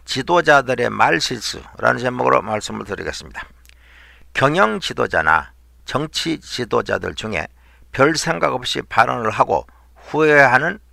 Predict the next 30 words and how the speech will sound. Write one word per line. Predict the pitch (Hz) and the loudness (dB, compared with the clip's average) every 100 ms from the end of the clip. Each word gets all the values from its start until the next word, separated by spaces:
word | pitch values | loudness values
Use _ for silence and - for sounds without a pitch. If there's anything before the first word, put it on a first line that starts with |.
| _ | _
말실수가 | - 110 110 110 - 95 92 | 2 4 4 -4 -4 -2 -2
적지 | 110 - - | -2 -8 -8
않습니다. | 101 104 95 - - _ _ - - _ - | -6 -8 -12 -16 -18 _ _ -20 -20 _ -2
요즘 | 135 151 202 170 | 0 2 2 0
진행되고 | 101 135 156 151 143 127 | -6 -4 -2 0 0 0
있는 | 117 113 101 | -4 -8 -4
대선 | - 127 120 117 | 2 2 0 -8
주-, | - 107 - _ | -8 -12 -14 _
주자들도 | 107 107 98 101 90 82 | -8 -4 -2 -2 -4 -4
예외가 | 120 135 131 117 107 | -2 0 0 0 -2
아닙니다. | 139 139 110 - - _ _ _ _ | -2 -8 -8 -8 -10 _ _ _ _
릭 | 127 175 - | -6 -4 0
센토름 | 160 170 185 196 190 | -2 0 4 4 4
후보는 | 160 123 107 95 - - _ - - - - | 2 0 0 -2 -8 -20 _ -20 -20 -20 -16
케네디 | - 160 220 208 185 | -2 2 4 4 4
전 | 165 165 | 2 0
대통령이 | 135 127 120 101 87 69 65 _ | 2 0 0 -8 -8 -10 -16 _
정치와 | - 135 - 151 147 | -8 -6 -4 0 2
종교는 | - 127 127 123 107 | 0 -6 -6 -6 -8
분리되어야 | - 139 165 165 170 165 | -12 -8 -6 0 4 6
한다는 | 160 143 151 143 | 4 2 -2 0
말을 | 135 135 | 0 0
했는데, | 117 120 117 73 - - _ _ | -2 -4 -4 -4 -6 -14 _ _
"그런 | 120 120 113 | 0 2 4
말은 | 110 101 | 4 4
나에게 | 104 104 101 95 | 6 6 4 -6
구토증이 | - - - 156 - 185 | -10 -12 -6 -4 -4 -4
생기게 | 170 165 170 165 | -4 -6 -8 -4
합니다."라고 | 135 113 95 85 85 123 147 | -4 -2 2 4 4 2 4
말했습니다. | 127 95 80 85 | 4 4 -8 -16